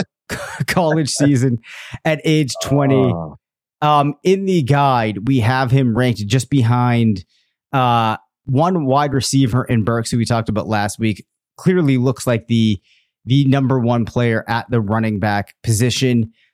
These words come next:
Speaker 1: Uh, played three years at Iowa State, was involved in all of them, actually saw a hundred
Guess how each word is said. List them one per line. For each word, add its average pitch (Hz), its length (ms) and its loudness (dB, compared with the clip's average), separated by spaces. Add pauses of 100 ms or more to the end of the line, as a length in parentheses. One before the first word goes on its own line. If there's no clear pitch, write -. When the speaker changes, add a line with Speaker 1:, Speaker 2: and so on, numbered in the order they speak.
(120)
Speaker 1:
Uh, 139 160 0
played 165 340 -2
three 180 280 -2
years 151 500 2
at 135 280 -2
Iowa 131 420 0
State, 151 420 -2 (400)
was 147 240 2
involved 139 580 0
in 135 180 2
all 131 300 0
of 117 100 0
them, 123 140 0
actually 131 300 0
saw 151 140 0
a 131 40 -2
hundred 120 380 0